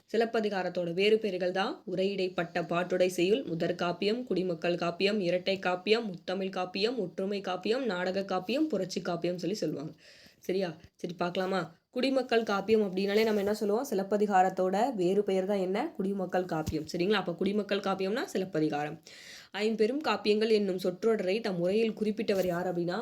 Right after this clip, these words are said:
மயிலைநாதர் தான். இதுவும் நோட் பண்ணி வச்சுக்கோங்க. ஐம்பெரும் காப்பியங்கள் அப்படின்ற சொற்றொடரை யார் வந்து தன்னோட உரையில வந்து சொல்லியிருக்காங்க அப்படின்னு பார்த்தீங்கன்னா, மயிலைநாதர் தான் வந்து சொல்லியிருக்காரு. ஓகேங்களா? அடுத்தது, முடிக்கெழு வேந்தர் மூவருக்குரியது. இந்த லைன்ஸ் நம்ம பார்த்தோமா?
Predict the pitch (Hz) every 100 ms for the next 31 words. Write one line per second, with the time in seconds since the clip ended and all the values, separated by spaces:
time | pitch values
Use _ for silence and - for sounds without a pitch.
0 | 233 180 180 196 185 170 156 156 - 180
1 | 196 247 190 185 170 156 - - 147 156
2 | 165 185 262 233 185 190 185 208 180 170
3 | 180 196 190 156 156 202 180 165 170 254
4 | - - - - _ _ _ _ - 208
5 | 202 277 285 220 233 226 196 175 170 170
6 | 202 240 185 208 208 196 196 196 180 170
7 | 202 185 170 175 175 196 285 202 180 240
8 | 233 185 165 175 180 175 185 147 - 147
9 | - - 170 160 165 165 - _ - 175
10 | 185 196 170 233 - - - _ 208 220
11 | 226 240 277 269 233 214 233 233 208 214
12 | 214 226 208 170 - 190 190 190 214 208
13 | 190 180 180 190 202